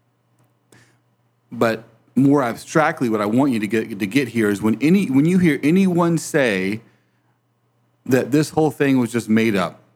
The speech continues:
Jesus as God, people just came along and made that up, you say, "Uh-uh, that would not have flown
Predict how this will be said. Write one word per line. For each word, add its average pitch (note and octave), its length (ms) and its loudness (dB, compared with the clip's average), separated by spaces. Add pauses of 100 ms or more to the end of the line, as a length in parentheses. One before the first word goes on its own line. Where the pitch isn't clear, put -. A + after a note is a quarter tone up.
(280)
Jesus A#2 380 -2
as G2+ 160 -2
God, E2 360 -4 (440)
people D3 160 2
just C3+ 180 -2
came C3 180 2
along A2 180 2
and G2 80 0
made G2+ 180 -2
that F#2+ 160 -2
up, E2 220 -6 (1000)
you B2 120 0
say, G#2+ 160 -2
"Uh-uh, C3 500 -2 (1600)
that C3 240 2
would B2+ 140 0
not B2 200 2
have A#2 140 -6
flown G#2+ 600 -2